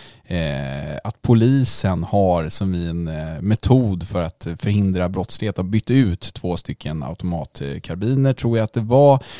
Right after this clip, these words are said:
mot två stycken attrapper som låg gömda i ett förråd. Och sen så när de här personerna kom och hämtade de här vapnen så kunde man gripa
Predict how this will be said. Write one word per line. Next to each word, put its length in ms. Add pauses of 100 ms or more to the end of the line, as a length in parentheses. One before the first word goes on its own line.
(120)
mot 400
två 240
stycken 320
attrapper 640
som 200
låg 160
gömda 380
i 100
ett 120
förråd. 560 (180)
Och 240
sen 360
så 160
när 120
de 120
här 140
personerna 540
kom 160
och 60
hämtade 440
de 120
här 100
vapnen 440
så 120
kunde 200
man 180
gripa 560